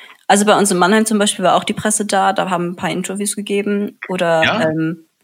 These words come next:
Speaker 1: ja, oder letzt-, zum Beispiel, ich glaub, also das habe ich mir angeguckt, ich glaub, das war Montag oder Dienstag,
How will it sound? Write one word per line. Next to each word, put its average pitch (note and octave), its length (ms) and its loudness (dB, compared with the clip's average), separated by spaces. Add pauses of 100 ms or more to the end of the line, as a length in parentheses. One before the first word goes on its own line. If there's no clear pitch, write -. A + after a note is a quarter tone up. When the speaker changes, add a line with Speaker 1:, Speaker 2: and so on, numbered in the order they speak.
Speaker 1:
ja, G#3+ 180 4
oder A3 120 4
letzt-, - 440 0
zum G#3 120 -6
Beispiel, G3 300 0
ich F#3 100 -6
glaub, F#3+ 300 -6
also G#3 140 2
das G3+ 80 0
habe B3 100 2
ich B3+ 80 -4
mir - 80 -2
angeguckt, G3+ 420 -4
ich - 80 -8
glaub, F#3 160 -6
das - 160 -8
war E3+ 120 -2
Montag G#3 580 -4
oder F3 160 -8
Dienstag, G#3 560 -6